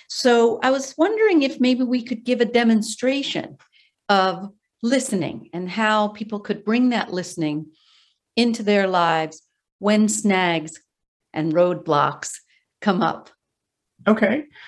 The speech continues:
Speaker 2: So, uh, your intent is I ask you some questions that just kind of start to demonstrate the process about your, you
Speaker 1: Well,
Speaker 2: in particular?
Speaker 1: I'm just trying to think how we could do it because we're just, uh, winging this on the fly.
Speaker 2: Mm-hmm.
Speaker 1: How about this?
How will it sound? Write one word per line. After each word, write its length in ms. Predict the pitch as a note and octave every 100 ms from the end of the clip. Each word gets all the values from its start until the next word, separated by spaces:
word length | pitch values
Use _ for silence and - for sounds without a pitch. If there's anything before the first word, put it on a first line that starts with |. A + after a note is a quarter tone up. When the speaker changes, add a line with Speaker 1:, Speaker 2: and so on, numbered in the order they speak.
| - -
Speaker 2:
So, 240 | D#3+ C3+ G3 -
uh, 40 | D3 D#3 -
your 220 | C3+ C3
intent 340 | B2 A#2+ E3+ C3+
is 100 | B2
I 140 | C3
ask 240 | C3+ B2+
you 60 | B2+
some 120 | C#3+
questions 360 | A#2+ C3 D3+ C3
that 140 | C3
just 180 | B2+ B2
kind 140 | C#3 B2+
of 40 |
start 220 | - B2 -
to 220 | A#2 A#2 A#2+
demonstrate 480 | C3 C3+ B2 B2+
the 60 | A#2+
process 420 | - A#2+ C3 A#2
about 220 | A#2 A2+ - _ _ _ _ _ _ -
your, 240 | B2+ C3
you 40 | C4
Speaker 1:
Well, 240 | - C#3+
Speaker 2:
in 80 | C#3
particular? 600 | C3 E3 F3+ F3+ G#3+ - _ _ -
Speaker 1:
I'm 340 | D4 D#4 D#4+
just 300 | D#4+ A4+ -
trying 320 | - F#4+ F4+
to 100 | D4
think 420 | C#4+ - G3+ F#3+ G3+
how 200 | A3 G#3+
we 140 | A3
could 200 | A3+ A3+
do 140 | F4+ F#4+
it 140 | G3
because 280 | G#3+ G#3+ A3
we're 80 | A#3
just, 300 | C4 C4 -
uh, 140 | -
winging 480 | G#3+ A#3 D4 D4+ G#3+
this 220 | F#3+ -
on 260 | F#3+ G3 G3
the 80 | F#3+
fly. 760 | - G3 F#3 E3 C#3 A#2+ D3+ _ _
Speaker 2:
Mm-hmm. 280 | B2 D3 C4 - _ -
Speaker 1:
How 120 | E4+
about 320 | D#4+ D4+ D4+
this? 460 | G#3 D3+ - -